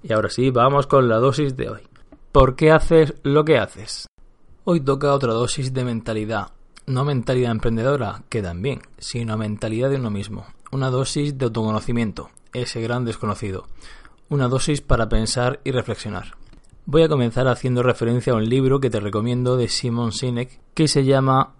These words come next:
Start with Why. Empieza con el por qué. Cada persona y cada organización en este planeta sabe lo que hace. Algunos saben cómo lo hacen,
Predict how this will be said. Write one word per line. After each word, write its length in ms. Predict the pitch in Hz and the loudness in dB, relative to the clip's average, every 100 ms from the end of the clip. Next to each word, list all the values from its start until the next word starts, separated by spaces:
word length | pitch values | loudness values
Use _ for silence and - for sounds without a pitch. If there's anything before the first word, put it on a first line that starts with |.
| _ 131 | _ -6
Start 580 | 117 - 131 131 131 - | -6 0 2 2 0 -8
with 240 | 123 120 - | -4 -2 0
Why. 400 | 120 110 101 107 - - - - - - - - - - - - - - | 0 0 -2 -8 -6 8 8 8 -4 -8 -12 -16 -20 -20 -20 -20 -20 -4
Empieza 840 | 139 120 117 143 131 139 135 - - | 0 0 10 10 10 4 4 0 -4
con 200 | - 123 | -2 0
el 140 | 113 | -2
por 340 | - - 101 - | 2 2 2 -2
qué. 220 | 110 - - - - - - - - - - - | -6 -6 -18 -20 -20 -20 -20 -20 -20 -20 -20 2
Cada 220 | 160 160 | 4 6
persona 520 | 139 127 131 131 123 | 2 0 2 2 2
y 60 | 117 | 0
cada 180 | 120 123 | 0 0
organización 640 | 120 110 107 104 123 120 | 0 -2 -4 -4 -2 0
en 80 | 123 | -2
este 260 | - 147 | -2 -2
planeta 480 | 123 117 117 120 - | 0 -2 0 -2 -4
sabe 420 | - - 147 151 147 | -8 -4 0 2 4
lo 160 | 123 | 2
que 140 | 113 107 | 0 -2
hace. 340 | - - - - - - - - 110 | -4 -14 -16 -20 -20 -20 -20 -12 -6
Algunos 500 | 113 117 139 143 - | -4 2 2 2 0
saben 500 | - 147 151 156 - | 4 4 4 -2 0
cómo 280 | - 170 156 | 4 6 4
lo 140 | 117 | 2
hacen, 320 | 113 - 107 | 0 -2 -12